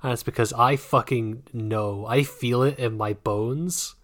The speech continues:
that at some point there is gonna be, like, uh, a joke where Magnus, for some reason, has to put a cap on the capo, uh, and it'll be really embarrassing. And the best way to maximize that embarrassment is if it's, like, just a head and that's the only thing he's wearing.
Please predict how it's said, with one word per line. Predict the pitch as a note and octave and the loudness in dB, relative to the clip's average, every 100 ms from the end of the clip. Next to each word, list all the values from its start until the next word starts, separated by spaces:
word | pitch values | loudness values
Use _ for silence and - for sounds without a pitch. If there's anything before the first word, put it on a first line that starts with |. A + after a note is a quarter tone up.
| - - - - _ - | -20 -20 -20 -20 _ -2
that | B2 | 0
at | A2 - | 0 2
some | - D#3 F3 | 4 6 4
point | - B2 G#2+ G#2+ G#2+ - | 4 4 2 0 -4 -6
there | B2 A2 | -2 0
is | A2 | 0
gonna | A#2 | -2
be, | A2 A2 | 0 0
like, | G2+ G#2 - | 0 -2 -6
uh, | G#2+ G2+ G2+ A2 - | -6 -4 -6 -10 -8
a | |
joke | A2 - G#2+ G#2+ A2+ - | -6 0 0 0 -6 -6
where | A2 G#2 G#2 G#2 - _ _ _ _ _ - | -4 -4 -6 -8 -12 _ _ _ _ _ -4
Magnus, | B2 A#2 A#2 A#2+ | 2 2 2 -2
for | - | 0
some | A2+ D3 C#3 B2+ | 2 2 2 2
reason, | A#2 A2 | 0 0
has | A2+ - | -2 -4
to | |
put | - B2 | -2 -2
a | A2+ G#2+ | 0 -4
cap | - B2+ B2 - | 0 0 0 -2
on | A#2 A2+ | -4 -4
the | |
capo, | - A#2 A2 - A2 A2 C3+ _ _ _ _ _ - - - | -4 -4 -4 -4 -4 -4 -6 _ _ _ _ _ -20 -20 -8
uh, | G#2+ G#2+ | -4 -4
and | A2 | -4
it'll | A2+ A2 | -4 -2
be | A2+ | 0
really | A2+ C3 C3+ | 2 4 6
embarrassing. | C3 A#2 A2 A2 - A2+ G2+ G#2+ | 6 4 4 2 0 -4 -6 -4
And | G#2+ | -4
the | G#2+ | 0
best | B2 C3+ | 0 0
way | C#3 | -2
to | A#2+ | 0
maximize | A#2+ D3+ - C#3+ A2 G#2+ | 2 2 2 0 0 0
that | A#2 | -2
embarrassment | G#2+ G#2+ G#2 G#2 A#2 A2 | -4 -4 -4 -6 -10 -8
is | G#2+ | -6
if | G#2 B2 | -6 -6
it's, | A2 A2+ | -8 -8
like, | G2+ - | -10 -10
just | C3 A#2+ B2+ | -4 -2 -2
a | |
head | G#2 A#2 G#2+ G#2 | -2 -2 -2 -4
and | |
that's | A2 - | -6 -6
the | A#2 | -8
only | G#2+ G#2 | -6 -8
thing | - G#2 | -6 -8
he's | G2+ G2+ | -6 -4
wearing. | G2+ G2+ G#2+ C3 | -4 -4 -4 -8